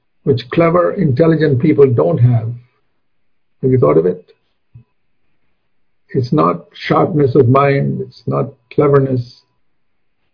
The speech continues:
There's one thing that little babies have, which clever, intelligent people usually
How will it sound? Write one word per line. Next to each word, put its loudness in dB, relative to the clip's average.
There's 2
one 4
thing 6
that 0
little 2
babies 0
have, 0
which 0
clever, 2
intelligent 2
people 2
usually 2